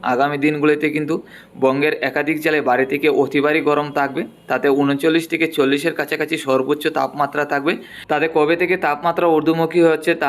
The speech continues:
আমরা জেনে নেব। আজকে এবং আগামীকালকের মধ্যে গরম কেমন থাকবে তাও আমরা দেখে নিচ্ছি। আমরা সরাসরি চলে এলাম লাইভে। আজ দোসরা এপ্রিল মঙ্গলবার দুই হাজার চব্বিশ। দেখুন আজকে সকাল থেকে কিছু নিম্নচাপ থেকে বৃষ্টির সম্ভাবনা রয়েছে ত্রিপুরা বাংলাদেশের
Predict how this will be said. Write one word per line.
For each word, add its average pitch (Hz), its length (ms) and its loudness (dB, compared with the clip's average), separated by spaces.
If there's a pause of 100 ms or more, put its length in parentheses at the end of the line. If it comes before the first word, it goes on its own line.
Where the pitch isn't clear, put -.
আমরা 156 160 0
জেনে 147 240 2
নেব। 151 140 0 (220)
আজকে 131 280 -2
এবং 160 200 2
আগামীকালকের 160 640 0
মধ্যে 156 160 0
গরম 143 280 2
কেমন 147 300 -2
থাকবে 147 200 0
তাও 127 340 2
আমরা 143 160 0 (240)
দেখে 117 260 0
নিচ্ছি। 107 260 -12 (400)
আমরা 143 200 -2
সরাসরি 156 420 0
চলে 165 340 0
এলাম 165 160 0
লাইভে। 110 320 0 (320)
আজ 151 180 -2 (120)
দোসরা 156 360 2 (140)
এপ্রিল 160 320 0
মঙ্গলবার 147 460 0
দুই 131 140 4
হাজার 123 240 0 (100)
চব্বিশ। 110 340 -2 (280)
দেখুন 143 220 0
আজকে 117 300 -2
সকাল 143 320 0
থেকে 170 240 -2
কিছু 170 220 0
নিম্নচাপ 165 520 0
থেকে 165 200 0
বৃষ্টির 147 460 -2
সম্ভাবনা 147 460 0 (200)
রয়েছে 151 300 2
ত্রিপুরা 143 420 -2
বাংলাদেশের 139 500 0